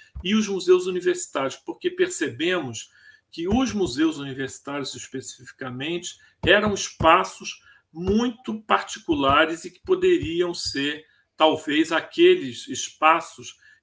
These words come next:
que, é, eh, interfeririam em outras,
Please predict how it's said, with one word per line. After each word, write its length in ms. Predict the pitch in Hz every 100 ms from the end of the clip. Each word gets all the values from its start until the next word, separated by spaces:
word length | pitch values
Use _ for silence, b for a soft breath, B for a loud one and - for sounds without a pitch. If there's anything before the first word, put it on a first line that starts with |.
| _
que, 400 | - 160 151 143
é, 420 | 131 131 123 - _ _ _ -
eh, 160 | 127 -
interfeririam 1300 | 165 175 185 185 - 185 180 180 147 180 185 160 143
em 160 | 143
outras, 680 | 160 208 196 160 147 - b